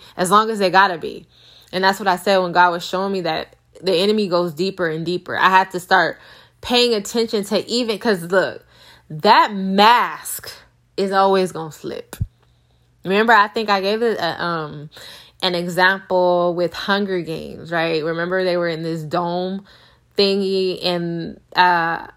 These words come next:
I forgot her name. I think it was Hunger Game two, but she shot the thing. I, this is a spoiler alert.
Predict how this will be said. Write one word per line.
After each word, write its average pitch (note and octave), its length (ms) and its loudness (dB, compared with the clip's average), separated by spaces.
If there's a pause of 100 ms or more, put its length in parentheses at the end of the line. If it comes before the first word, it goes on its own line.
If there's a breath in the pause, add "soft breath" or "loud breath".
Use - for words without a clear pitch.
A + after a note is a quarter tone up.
(120)
I F3 100 -4
forgot G#3 340 0
her D#3+ 180 -4
name. D#3+ 300 -6
I F#3+ 120 2
think C4 160 -4
it G#3+ 80 0
was D#3 420 -4
Hunger E3 360 -6
Game C#3+ 260 -8
two, F#3+ 320 -4
but D3+ 140 -4
she F#3 220 -4
shot F3+ 400 4
the D#3+ 80 -6
thing. D#3 440 -4
I, - 160 0 (160)
this G3 200 0
is G#3 100 -2
a F#3+ 80 -4
spoiler F3+ 500 0
alert. C#3+ 400 -6